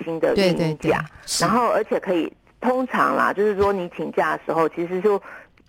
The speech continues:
Speaker 1: 呃，雇主是希望你能够一次请完六个月。
Speaker 2: 嗯，
Speaker 1: 那有一些人就甚至会把两年的部分全部都请完。
Speaker 2: 是。
Speaker 1: 那我自己常常遇到的状况是，很多人他请完两个月的产假，加上六个月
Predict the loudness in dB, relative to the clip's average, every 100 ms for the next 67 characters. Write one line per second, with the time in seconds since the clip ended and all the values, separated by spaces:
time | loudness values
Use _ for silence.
0 | _ -2 0 0 0 -2 -2 -4 0 0
1 | 0 0 0 0 -4 -6 0 0 0 -4
2 | -8 -4 -4 -2 -4 0 0 0 -6 -16
3 | -6 0 2 2 0 0 0 -2 _ -2
4 | 0 0 0 -2 -2 0 2 2 0 -2
5 | -2 -2 -2 0 -2 0 0 -2 -2 -2
6 | -4 -6 -6 -6 -8 _ -20 -20 -20 -4
7 | -2 0 -4 -6 -8 -2 -2 -2 -4 -16
8 | -10 -8 -8 -14 -10 -2 0 0 -2 -6
9 | -6 -6 -4 -2 0 0 0 0 0 0
10 | -2 -2 -6 -4 -6 -6 -18 -10 -4 -2
11 | 0 -2 -2 0 0 -2 -4 -2 2 2
12 | 2 0 0 0 0 -2 -2 -4 -6 -2
13 | -2 -4 -10 -10 -4 -2 0 2 2 2
14 | 0 0 0 0